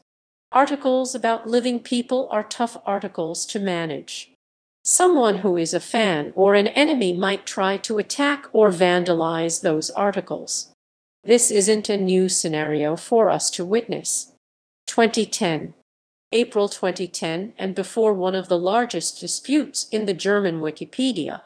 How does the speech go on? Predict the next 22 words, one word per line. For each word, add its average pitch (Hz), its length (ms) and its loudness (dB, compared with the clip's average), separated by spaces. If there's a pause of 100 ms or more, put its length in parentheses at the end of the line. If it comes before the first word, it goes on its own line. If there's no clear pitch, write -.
(280)
about 254 220 0
a 247 80 -6
simple 302 420 -2
sentence 180 640 -4
was 170 200 -4
about 165 340 -2
the 185 80 -4
Donauturm 170 720 -4
in 156 180 -8
Vienna. 175 440 -2 (580)
While 220 220 4
the 220 180 -2
observation 196 800 -2
tower 185 420 -2
shares 165 600 -6
some 214 360 -4
architectural 190 840 -6
aspects - 720 -8
with 175 160 -10
the 180 80 -8
Fernsehturm 208 840 -4
Stuttgart, - 720 -6